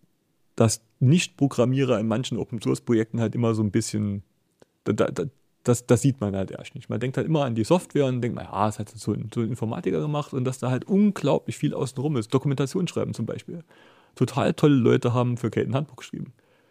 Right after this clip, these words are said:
Ich glaub, ich hab da noch nie eine Zeile gemacht. Oder vielleicht mal so, so eine Zeile, äh, keine Ahnung, Rechtschreibung gefixt. Aber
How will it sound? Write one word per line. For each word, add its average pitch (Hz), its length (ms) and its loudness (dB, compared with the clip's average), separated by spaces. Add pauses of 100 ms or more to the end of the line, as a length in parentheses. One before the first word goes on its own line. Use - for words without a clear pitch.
(120)
Ich - 120 -8
glaub, - 180 -4
ich 131 100 -2
hab - 120 0
da - 80 0
noch 113 160 -2
nie 123 100 -2
eine 131 80 -4
Zeile - 260 -6
gemacht. - 280 -8
Oder 110 80 2
vielleicht - 240 -2
mal 117 100 2
so, 110 140 0
so 113 180 0
eine 117 240 0
Zeile, 117 720 -6
äh, - 60 -20 (420)
keine - 240 -2
Ahnung, - 220 -12 (180)
Rechtschreibung 113 420 2
gefixt. - 420 -4 (520)
Aber - 280 -4